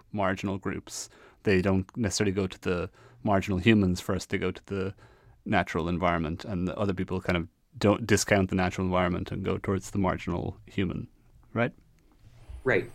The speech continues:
Speaker 2: yeah.
Speaker 1: So wh-, why, how did the study work? What did you actually do to investigate these, um, kind of hypotheses?
Speaker 2: So what we did is we adapted a scale that was created by, uh, my collaborator, Charlie Crimston, called the Moral Expansiveness Scale,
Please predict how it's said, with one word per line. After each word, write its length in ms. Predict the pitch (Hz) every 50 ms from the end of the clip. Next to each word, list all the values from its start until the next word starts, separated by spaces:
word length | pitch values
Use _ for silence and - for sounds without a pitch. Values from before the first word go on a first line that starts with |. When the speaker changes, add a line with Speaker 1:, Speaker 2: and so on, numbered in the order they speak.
| - - -
Speaker 2:
yeah. 160 | - 117 113 - - - - - - - - - -
Speaker 1:
So 180 | - - 202 202
wh-, 260 | 196 226 - - - 190
why, 200 | 190 220 226 202
how 100 | 220 240
did 100 | 220 214
the 80 | 226
study 260 | - - 214 196 180
work? 260 | 156 147 135 120 - -
What 100 | 123 117
did 100 | - -
you 60 | 135
actually 540 | 127 - - 131 123 117 110 104 101 98 - - - -
do 280 | - 110 104 101 98 92
to 240 | - 101 95 92 98
investigate 640 | 98 95 92 95 98 - - - - 92 92 -
these, 340 | - 95 92 90 - - -
um, 320 | 92 90 95 95 98 104 - - -
kind 140 | - - 98
of 40 | -
hypotheses? 760 | - 95 - 92 92 92 - 117 - - 69 - - - - - - - - - - - - - - - - - - -
Speaker 2:
So 140 | - 190
what 220 | 180 - 208 240 247
we 100 | 262 233
did 220 | 180 170 165 143
is 440 | - - 139 123 120 - - - - - -
we 260 | 160 139 156 160 160 -
adapted 540 | - 156 143 170 185 214 208 - 208 196 165
a 360 | 151 139 127 120 120 - -
scale 400 | - - - 123 120 117 113 110
that 200 | 101 107 104 -
was 280 | 110 107 104 104 101 -
created 400 | - - 117 113 113 110 113 101
by, 440 | - 107 101 98 95 95 98 95 - - _ _ _ -
uh, 140 | 104 104 101
my 140 | - 104 101
collaborator, 500 | - 120 110 98 104 107 107 104 101 101
Charlie 300 | - - 98 101 98 95
Crimston, 580 | - - 165 160 160 - 175 165 170 180 175 - - - - - - - - - _ _ _
called 200 | - 139 131 120
the 40 | 117
Moral 240 | 117 123 123 117 113
Expansiveness 640 | 107 - - 127 127 147 147 160 160 170 165 165
Scale, 420 | - - 170 165 170 175 170 -